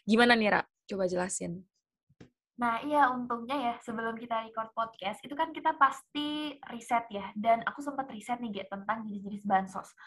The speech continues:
Speaker 2: Aku juga baru tahu kalau bansos ini banyak banget loh macamnya, Ge. Kan kalau, ya, aku dan mungkin teman-teman yang lain kalau nggak riset secara mendalam, taunya, eh, mungkin cuman bansos beras, kebutuhan sehari-hari, atau bansos berupa uang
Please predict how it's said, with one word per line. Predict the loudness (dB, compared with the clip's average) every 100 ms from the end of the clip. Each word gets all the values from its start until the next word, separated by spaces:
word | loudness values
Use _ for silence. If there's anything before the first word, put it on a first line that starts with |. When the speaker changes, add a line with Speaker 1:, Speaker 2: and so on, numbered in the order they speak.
| -10 0
Speaker 2:
Aku | 0 0
juga | -4 -4
baru | -4 -4
tahu | -4 -4 -2
kalau | 0 2 2 0
bansos | -8 -6 -6 -8 -8
ini | -12 -10 -8 -10 -14 _
banyak | -2 0 4
banget | 4
loh | 4 2
macamnya, | 2 -2 -6 -6 -6
Ge. | -8 -12 -20 _ 4
Kan | 4 2 2
kalau, | 4 8 6 4
ya, | 4 4 4 2 2
aku | 2 4 2 4
dan | 2 2
mungkin | -2 -4 -4 -4 -4 -4
teman-teman | -4 -4 -2 -4
yang | -2 0
lain | 0 4
kalau | 4 4 0
nggak | -2 0 0
riset | -4 -4 -4
secara | -4 -2 0
mendalam, | 0 0 -2 2
taunya, | 4 2 2 0 0 -6 -20 _
eh, | 2 4 4 2
mungkin | -4 -8
cuman | -4 -4
bansos | -4 -6 -10 0
beras, | 10 12 12 8 4
kebutuhan | -8 -8 -6 -6
sehari-hari, | -4 -6 -2 0 0 2
atau | 4 4 4 10 12 12 8
bansos | 2 0 0 -6 -6
berupa | -10 -2 2 2 4
uang | 8 8 8